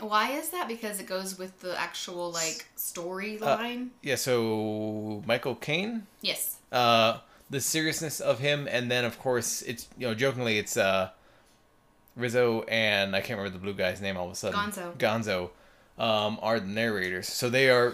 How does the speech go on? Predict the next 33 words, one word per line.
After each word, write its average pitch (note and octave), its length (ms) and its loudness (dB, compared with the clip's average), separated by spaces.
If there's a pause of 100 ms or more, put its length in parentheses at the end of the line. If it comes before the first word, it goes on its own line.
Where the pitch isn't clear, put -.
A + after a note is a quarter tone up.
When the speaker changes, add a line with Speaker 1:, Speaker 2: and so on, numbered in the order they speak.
Speaker 1:
That's C3 340 2
Speaker 2:
leg-, - 80 -4
Speaker 1:
true, A#2+ 100 2
the A2 40 4
Speaker 2:
legitimately C3 420 6
speaking C3+ 440 2
Speaker 1:
narrating. A2+ 320 6
Speaker 2:
as, - 140 -8 (420)
which G#2+ 160 -2
very D3+ 240 4
Speaker 1:
Mm-hmm. - 80 -2
Speaker 2:
few D3 220 2
of C3 60 -2
the B2+ 100 4
adaptions A#2 500 6
have G#2 240 2
that. C#3+ 360 0 (200)
Speaker 1:
Yeah. F3 400 -4
Speaker 2:
Um, A2 320 2
and A#2 100 0
then, B2 80 0
of A#2+ 60 -2
course, C3 260 -2
like, A#2+ 240 2 (480)
uh, G#2+ 260 2
beat C#3 200 0
for B2 160 -4
beat, A2+ 260 0
it G2 120 -6
follows A2+ 400 4
along G#2 480 0
the G2+ 100 -6
story. G2 420 -2